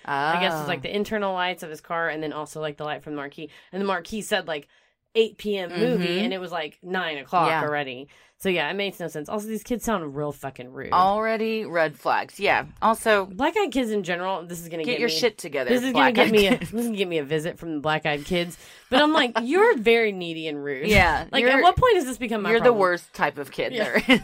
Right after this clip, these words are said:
Speaker 2: is. <laughs>
Speaker 1: Handle your problems.
Speaker 2: So Brian couldn't explain why, but he suddenly became terrified of the boys. The one that seemed to be the leader kept trying to reassure Brian that there was no reason to be afraid, even making comments like,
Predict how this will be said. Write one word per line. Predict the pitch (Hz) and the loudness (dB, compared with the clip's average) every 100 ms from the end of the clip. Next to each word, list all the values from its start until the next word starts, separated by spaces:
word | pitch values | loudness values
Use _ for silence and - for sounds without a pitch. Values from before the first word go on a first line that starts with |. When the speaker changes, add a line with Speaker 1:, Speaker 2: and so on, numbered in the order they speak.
| 254 | 0
Speaker 2:
is. | 240 - 302 - 392 | -4 -2 -2 -2 -8
<laughs> | - - | -6 -4
Speaker 1:
Handle | 349 359 | -2 0
your | 320 | -2
problems. | 202 - 156 127 131 - 170 85 - _ | -2 -2 -2 -4 -6 -6 -6 -10 -14 _
Speaker 2:
So | - 202 | -2 0
Brian | 185 190 190 233 | 4 6 6 4
couldn't | 247 254 | 0 -2
explain | 247 - - 180 165 156 | -4 -6 -4 -2 -2 -2
why, | 160 160 131 80 - - - _ _ _ _ | 4 6 4 0 -6 -16 -20 _ _ _ _
but | 151 | -14
he | 151 | -12
suddenly | 143 - 175 185 214 220 | -12 -6 -4 -2 -4 -4
became | 196 - 170 143 135 | -8 -10 -10 -10 -12
terrified | - - 190 175 143 139 - - - | -14 -10 0 2 2 0 -8 -8 -12
of | - | -14
the | - | -14
boys. | 104 104 78 - - - _ _ _ _ _ _ | -10 -10 -10 -12 -16 -20 _ _ _ _ _ _
The | 175 | -4
one | 160 202 247 | 0 2 2
that | 254 | -2
seemed | - 220 196 | -4 -2 -2
to | |
be | 170 156 | -4 -4
the | 151 | -2
leader | 151 208 233 131 135 156 - | -2 -4 -2 -2 -2 -4 -10
kept | - - | -8 -8
trying | - 202 185 | -2 0 0
to | 190 | -2
reassure | 196 220 247 - - 151 | -4 -4 -4 -6 -4 -2
Brian | 139 139 127 131 147 | -2 -2 -2 -2 -6
that | 143 | -10
there | - | -6
was | 185 208 | -4 -4
no | 214 254 | -2 -2
reason | 254 320 359 | -4 -6 -4
to | 320 | -6
be | 160 143 | -6 -8
afraid, | 135 147 117 107 - _ _ _ _ | -6 -6 -4 -6 -12 _ _ _ _
even | 208 247 247 196 | -8 -4 -2 -2
making | 170 - 165 | -4 -6 -10
comments | - 185 214 151 - | -6 -4 -2 -4 -8
like, | 151 131 | -6 -6